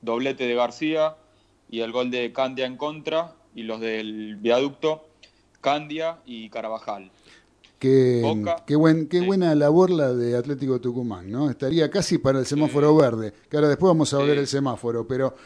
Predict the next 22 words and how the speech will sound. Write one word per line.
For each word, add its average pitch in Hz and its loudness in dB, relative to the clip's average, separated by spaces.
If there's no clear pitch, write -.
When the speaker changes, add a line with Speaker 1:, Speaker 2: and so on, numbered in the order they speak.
Speaker 1:
Cuatro 135 -4
Speaker 2:
eh, - -4
Speaker 1:
victorias 131 -6
al 131 -8
hilo. 110 -14
Speaker 2:
cuatro 190 4
victorias 160 4
al 147 2
hilo, 214 2
eh, 117 -4
ya 185 2
clasificado, 196 0
eh, 120 -4
como 135 -2
siempre 147 -2
un 135 2
gran 143 2
trabajo 131 0
de 110 0
Russo 127 -4
Zielinski, 120 -4
¿no? 190 -4